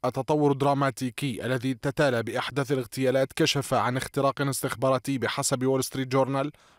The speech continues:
التي أكدت أن نصر الله وقع في خطأين استراتيجيين،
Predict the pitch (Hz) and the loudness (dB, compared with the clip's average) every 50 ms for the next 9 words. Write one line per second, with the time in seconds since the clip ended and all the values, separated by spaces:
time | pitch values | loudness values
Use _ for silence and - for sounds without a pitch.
0 | - 87 90 90 - 127 131 147 - - 147 139 135 - 131 139 143 139 143 147 | -8 -8 -6 -4 0 0 2 2 2 2 0 0 0 0 0 2 2 2 2 2
1 | - - 139 135 135 143 143 143 139 - 139 123 127 - - 139 - - 147 - | 0 0 0 0 2 2 4 2 2 2 0 0 0 0 -2 -4 -2 -4 -4 -4
2 | 143 - 156 151 143 139 - - 143 139 135 - 139 139 135 135 127 143 147 151 | -2 -2 0 0 0 -2 -4 -2 -2 -2 -2 -2 -2 -4 -4 -2 0 0 0 0
3 | 151 | -2